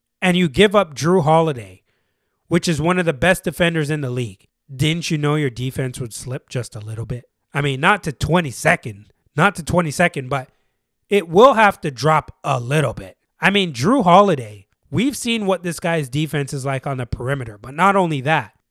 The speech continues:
this guy is going into the paint and guarding bigs from time to time, and not just guarding them,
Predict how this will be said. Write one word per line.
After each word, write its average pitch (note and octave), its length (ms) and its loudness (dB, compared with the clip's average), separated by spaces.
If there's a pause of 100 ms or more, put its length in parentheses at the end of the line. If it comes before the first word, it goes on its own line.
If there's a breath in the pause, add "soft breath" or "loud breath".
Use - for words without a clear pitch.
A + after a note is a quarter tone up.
this A3 200 0
guy F#3 200 0
is D#3+ 160 -2
going E3+ 260 2
into E3 220 -8
the C3 120 -10
paint E3 460 -4
and C#3+ 180 -10
guarding C#3+ 560 -2
bigs D#3+ 440 -4 (280)
from E3+ 220 -2
time E3+ 260 -2
to D#3+ 120 -10
time, E3+ 400 -4 (360)
and C#3+ 120 -2
not F3 200 2
just E3+ 180 -4
guarding D#3 300 2
them, A2 180 -12